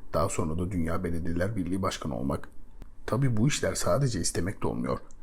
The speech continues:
Yavaş'ın göz diktiği söylenen koltukların mevcut sahibi Konya Büyükşehir Belediye Başkanı Uğur İbrahim Altay.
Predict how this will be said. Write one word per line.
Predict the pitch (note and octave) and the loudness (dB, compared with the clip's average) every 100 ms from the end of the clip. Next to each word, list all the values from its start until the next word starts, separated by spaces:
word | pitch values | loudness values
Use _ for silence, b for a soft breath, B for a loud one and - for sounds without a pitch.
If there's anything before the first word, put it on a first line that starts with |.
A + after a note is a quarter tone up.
| - - | -8 -2
Yavaş'ın | D2+ D2+ - D#2+ | 0 2 0 0
göz | E2+ G2+ | 2 2
diktiği | F#2 - F#2+ | 2 0 0
söylenen | - F#2 E2 F#2+ | 2 2 2 0
koltukların | - - - - D#2+ | -2 -2 -2 -2 0
mevcut | D#2+ D#2 - D#2 | 0 0 0 0
sahibi | G2 F#2 G2+ | 2 0 0
Konya | - G2 F2 | 0 0 0
Büyükşehir | E2+ F2+ - F2 F#2 | 0 0 0 0 0
Belediye | D#2 F2 G2+ | -2 0 0
Başkanı | C3 - F#2 | 0 0 -2
Uğur | F2+ A2+ G2 | 0 0 0
İbrahim | F#2 G2 F#2 G2 | 0 2 2 2
Altay. | F2 - F2+ | 0 2 0